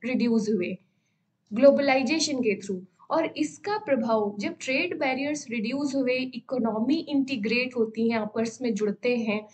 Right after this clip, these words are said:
तो इनके बीच में ट्रेड बढ़ता है, व्यापार बढ़ता है, इनकी इक-, अ, लोग एक जगह से दूसरी जगह पर invest करना शुरू करते हैं। तो इसका प्रभाव दूसरी डायमेंश-, अ, segments में भी देखने को मिलता है, जैसे people to people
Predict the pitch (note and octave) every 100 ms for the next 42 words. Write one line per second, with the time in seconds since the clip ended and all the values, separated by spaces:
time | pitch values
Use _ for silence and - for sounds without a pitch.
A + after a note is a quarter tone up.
0 | - - C#4+ C4+ D4 F4 E4+ D4 C4+ D#4
1 | D#4+ F#4+ - _ _ _ - D#4 E4+ F4
2 | A#3 G#3+ A3 G#3 G3+ A#3 A#3 C4+ D4 B3
3 | A3+ G#3+ G#3+ G#3 F#3+ A#3 C4 C#4+ B3 -
4 | A3+ A3 - - A#3+ D4+ F4 - C#4 D4
5 | D4+ D4+ D#4 D#4+ A#3+ B3+ D#4 D4 C#4 C#4
6 | C#4 C4 B3 C#4+ D4 - B3+ A#3 A3 A3
7 | A3 G#3+ F#3+ F#3+ F#3 F#3+ F#3+ - - -
8 | E4 - D4 - - G#4 G#4 C#4 B3+ B3+
9 | C#4+ A3+ G3+ C4+ - F4+ F4 C#4 B3+ B3+
10 | B3 A#3+ A3+ C4 A#3+ B3+ B3+ C4+ B3+ C4+
11 | C4+ B3 B3 A#3+ A#3 A#3 G#3+ A3 G#3+ A3+
12 | A3+ D4+ D4+ - _ - A3 A3+ A3 G#3+
13 | G#3+ G3+ -